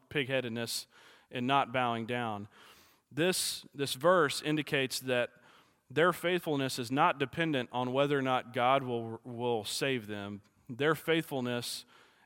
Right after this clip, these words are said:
is just because, it, it exists just because God is who he is. Um,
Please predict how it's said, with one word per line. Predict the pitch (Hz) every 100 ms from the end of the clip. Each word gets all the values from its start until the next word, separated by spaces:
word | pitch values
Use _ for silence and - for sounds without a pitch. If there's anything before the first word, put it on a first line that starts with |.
| -
is | 139 110
just | 143 147 143
because, | 127 139 131 120 - -
it, | 139 135
it | 143
exists | 120 156 160 -
just | 139 -
because | 135 131
God | 113 123 131 123
is | 123 113
who | - 123
he | 110 104
is. | 98 82 82 - _ _ - - _ _ -
Um, | 135 135 123 107